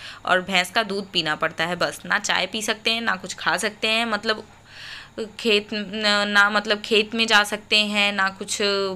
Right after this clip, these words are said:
फल या फिर, अ, मतलब फलाहार ऐसा कुछ नहीं खा सकते हैं। सिर्फ तिन्नी का चावल उबाल कर दूध में डालकर या फिर दही में डालकर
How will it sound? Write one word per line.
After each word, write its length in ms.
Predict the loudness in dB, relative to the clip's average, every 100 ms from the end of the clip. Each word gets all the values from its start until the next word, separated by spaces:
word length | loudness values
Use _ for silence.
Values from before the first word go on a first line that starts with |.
| -4
फल 440 | 4 4 6 2 -2 -10 -12 0
या 140 | 0
फिर, 320 | 2 2 2
अ, 140 | 2 0 -6 -8 -6 -2 -2 -2 -6 -6
मतलब 320 | -2 0 0
फलाहार 520 | 2 4 4 6 4
ऐसा 200 | 2 -2
कुछ 280 | -4 -4 -4
नहीं 160 | -2 -2
खा 160 | -2
सकते 300 | -4 -4 -2
हैं। 200 | -2 -2
सिर्फ 200 | -4 -6 -2
तिन्नी 300 | 0 0 0
का 80 | 2
चावल 340 | 4 4 2
उबाल 320 | 2 4 4
कर 180 | 2 0
दूध 360 | 0 -4 -4 -2
में 160 | 0
डालकर 540 | 4 4 2 2 2 2 -12 -14 -4
या 80 | -2
फिर 180 | 0 -2
दही 340 | 2 0 0
में 140 | 0 4
डालकर 540 | 6 4 2 2 2